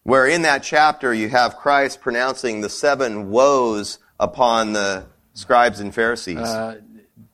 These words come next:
Speaker 2: diese, äh, in diesem Kapitel, äh, Matthäus dreiundzwanzig, äh, sagt Jesus die sieben,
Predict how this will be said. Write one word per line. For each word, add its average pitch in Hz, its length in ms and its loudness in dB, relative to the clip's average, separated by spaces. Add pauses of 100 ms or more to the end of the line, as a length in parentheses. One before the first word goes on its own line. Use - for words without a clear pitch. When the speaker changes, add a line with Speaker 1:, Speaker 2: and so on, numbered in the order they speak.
Speaker 2:
diese, 113 680 -4
äh, 110 260 -12
in 110 140 -10
diesem 123 440 -10
Kapitel, 120 680 -6 (160)
äh, 113 260 -10
Matthäus 113 400 -10
dreiundzwanzig, 117 560 -12 (480)
äh, 113 260 -12
sagt 113 440 -8
Jesus 120 640 -10
die 117 160 -12
sieben, 123 600 -10